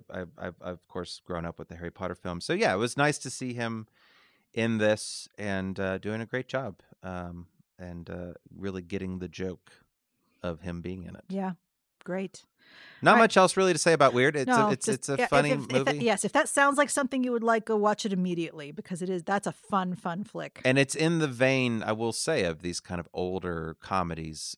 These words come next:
Speaker 1: these Zucker
Speaker 2: Yes.
Speaker 1: brothers, of, like, a laugh a minute.
Speaker 2: Yes.
Speaker 1: Uh, and
Speaker 2: Yes.
Speaker 1: and,
Speaker 2: It was
Speaker 1: and
Speaker 2: so good.
Speaker 1: and just constantly taking, like, even the concept of, it just occurred to me, it made me chuckle when the, the Weird Al in the movie is going, "Yeah, Michael Jackson made a song called Beat It."
Speaker 2: Yep.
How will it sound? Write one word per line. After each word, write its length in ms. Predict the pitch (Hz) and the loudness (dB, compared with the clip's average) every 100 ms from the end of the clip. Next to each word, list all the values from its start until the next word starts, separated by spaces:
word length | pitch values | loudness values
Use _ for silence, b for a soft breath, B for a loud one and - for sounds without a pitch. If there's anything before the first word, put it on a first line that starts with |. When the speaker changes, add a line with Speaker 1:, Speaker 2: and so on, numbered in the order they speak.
| 85 | -10
Speaker 1:
these 260 | 85 85 | -10 -8
Zucker 100 | 87 | -2
Speaker 2:
Yes. 180 | 110 101 | 2 4
Speaker 1:
brothers, 380 | 90 85 85 82 | 2 0 -2 -4
of, 180 | 90 - | -8 -6
like, 180 | 90 90 | -6 -6
a 40 | 90 | -4
laugh 340 | 90 87 - | -4 -4 -4
a 40 | |
minute. 460 | 90 85 82 76 - | -6 -6 -6 -8 -8
Speaker 2:
Yes. 600 | 202 202 180 - - - _ _ - | -4 -2 -2 -4 -4 -8 _ _ -10
Speaker 1:
Uh, 120 | 90 - | -8 -4
and 220 | 113 123 | -4 -4
Speaker 2:
Yes. 520 | 190 185 - - - _ - | -2 -2 -4 -6 -8 _ -4
Speaker 1:
and, 160 | 123 127 | -2 0
Speaker 2:
It 60 | |
was 60 | 127 120 | 0 0
Speaker 1:
and 60 | 117 | -2
Speaker 2:
so 140 | 190 | -4
good. 300 | 175 170 160 - - | -6 -8 -8 -12 -6
Speaker 1:
and 160 | 120 113 | -4 -2
just 200 | 117 - | -4 -2
constantly 920 | - 131 - 127 104 107 101 98 92 - _ - | 2 2 0 -6 -2 0 0 -2 -6 -14 _ -10
taking, 340 | 120 110 104 - - | -6 -6 -6 -10 -8
like, 200 | 101 - | -8 -8
even 300 | - 120 117 | -10 -6 -6
the 80 | 101 | -8
concept 560 | - 110 104 107 - | -6 -6 -6 -8 -8
of, 120 | 95 98 - - | -12 -14 -18 -10
it 100 | 104 | -8
just 200 | 104 - | -8 -12
occurred 220 | 95 110 101 | -8 -4 -4
to 60 | |
me, 100 | 95 | -4
it 40 | 95 | -4
made 180 | 98 92 | -4 -6
me 80 | 90 | -8
chuckle 400 | - 98 90 85 | -8 -6 -6 -6
when 280 | 90 90 - 101 101 _ - | -8 -8 -12 -18 -20 _ -16
the, 140 | 90 92 | -12 -12
the 120 | 101 | -8
Weird 220 | 98 117 | 0 2
Al 160 | 104 101 | 4 2
in 140 | 104 104 | 2 0
the 60 | |
movie 280 | 98 101 92 | 0 -2 -4
is 140 | 87 | -6
going, 320 | - 95 90 117 | -4 -4 -4 -2
"Yeah, 160 | 196 | -2
Michael 240 | 175 202 214 | 0 -2 -2
Jackson 360 | 190 180 - | -2 -4 -4
made 120 | 165 156 | -4 -4
a 60 | |
song 240 | - 165 156 | -4 -4 -4
called 220 | 143 117 | -6 -4
Beat 200 | 135 156 | -2 0
It." 180 | 123 - | 0 -2
Speaker 2:
Yep. 220 | 196 190 | -6 -6